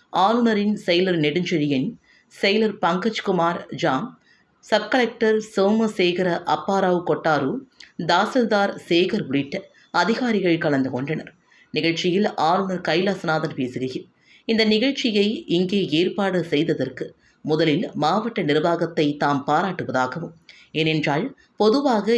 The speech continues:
இதுபோன்ற முகாம்கள் அரசின் நலத்திட்டங்களை, அதனால் கிடைக்கும் பயன்களை மக்களுக்கு நேரடியாக விரைவாக கொண்டு சேர்க்கும்.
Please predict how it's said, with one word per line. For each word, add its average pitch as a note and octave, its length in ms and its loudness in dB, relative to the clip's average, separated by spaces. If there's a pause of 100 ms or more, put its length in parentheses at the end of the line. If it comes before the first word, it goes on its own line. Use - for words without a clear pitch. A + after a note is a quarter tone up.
இதுபோன்ற G#3 580 0
முகாம்கள் D3 540 -2 (360)
அரசின் A3 480 2 (100)
நலத்திட்டங்களை, D#3+ 760 -2 (420)
அதனால் E3+ 440 0
கிடைக்கும் F#3+ 500 0
பயன்களை D#3 460 0 (400)
மக்களுக்கு G3 600 0 (100)
நேரடியாக E3+ 760 2 (160)
விரைவாக G#3 640 2
கொண்டு F3+ 300 2
சேர்க்கும். F#3 480 0